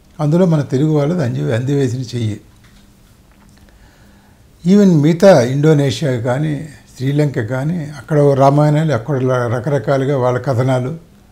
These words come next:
అందరూ వాల్మీకి రామాయణం, తులసీదాస్ రామాయణమే కాకుండా రకరకాల రామాయణాలు ఉన్నాయి. ఎవరికి వారు ఒక కవిగా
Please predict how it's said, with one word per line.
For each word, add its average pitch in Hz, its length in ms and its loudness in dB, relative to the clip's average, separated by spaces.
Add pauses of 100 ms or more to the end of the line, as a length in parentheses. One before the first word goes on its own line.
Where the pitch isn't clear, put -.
(720)
అందరూ 147 340 4
వాల్మీకి 165 420 4
రామాయణం, 151 600 0
తులసీదాస్ 147 540 -4
రామాయణమే 143 560 -2
కాకుండా 135 600 -6 (560)
రకరకాల 180 640 2
రామాయణాలు 147 560 0
ఉన్నాయి. 127 280 -6 (840)
ఎవరికి 220 360 4
వారు 196 220 6
ఒక - 220 -4
కవిగా 151 680 0